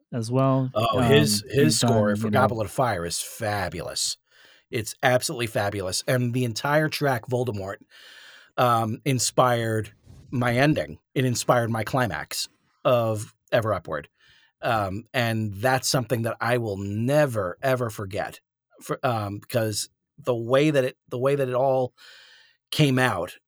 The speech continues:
Speaker 2: as soon, you know, it was, it was, it wasn't one of those things that, that immediately struck. Um, it was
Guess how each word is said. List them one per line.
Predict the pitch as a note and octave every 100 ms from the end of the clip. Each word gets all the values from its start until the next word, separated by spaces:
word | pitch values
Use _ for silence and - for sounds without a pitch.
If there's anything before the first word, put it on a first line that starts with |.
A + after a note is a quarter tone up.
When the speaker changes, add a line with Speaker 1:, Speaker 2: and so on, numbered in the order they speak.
| _ _ _ -
Speaker 2:
as | B2+
soon, | - G2+ E3 A3
you | D#3
know, | C#3 -
it | B2+
was, | C#3+ C#3+ B2+
it | D#3
was, | D3 F3 E3+
it | D#3
wasn't | C#3+ G3 G3
one | F#3
of | E3+
those | D#3+
things | E3+ D#3 D3+
that, | -
that | C#3 C3
immediately | B2 B2+ D3 D3 C3 C3 B2+ A2+ _ _ _ -
struck. | - C3+ C#3+ D#2 - - _ _ _ _ _ _ _ _ _ -
Um, | C3 B2 A#2+
it | C3
was | C3 C3 B2+ A#2+ A2+